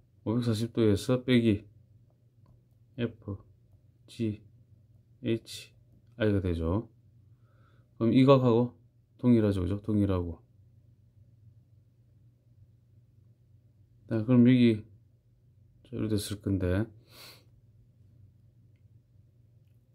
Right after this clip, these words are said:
일단은 여기를 만약에 이 각을, 어, 별표 세모로 하게 되면은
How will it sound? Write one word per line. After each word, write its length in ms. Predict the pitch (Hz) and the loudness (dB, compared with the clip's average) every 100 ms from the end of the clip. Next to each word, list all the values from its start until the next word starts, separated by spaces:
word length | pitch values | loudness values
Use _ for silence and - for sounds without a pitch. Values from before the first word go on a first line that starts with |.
| - | -2
일단은 420 | 147 156 156 147 | 0 4 4 6
여기를 1000 | 127 151 160 160 156 131 123 135 95 80 - | 6 6 4 4 2 2 4 4 2 -4 -8
만약에 580 | 98 104 104 110 104 - | -2 0 2 2 0 -6
이 200 | - 110 | -10 -6
각을, 500 | 120 135 127 120 85 - _ _ - | 0 2 2 2 0 -8 _ _ -12
어, 580 | 98 50 50 - 50 - - _ _ _ _ _ _ _ _ _ - | -8 -6 -6 -6 -8 -12 -18 _ _ _ _ _ _ _ _ _ -2
별표 560 | 104 101 123 104 - - _ _ _ _ _ _ _ _ _ _ _ _ - | -2 2 2 2 0 -16 _ _ _ _ _ _ _ _ _ _ _ _ -18
세모로 420 | - 117 131 139 | 2 6 8 8
하게 200 | 117 104 | 4 0
되면은 440 | 95 92 107 92 | -4 -4 -4 -4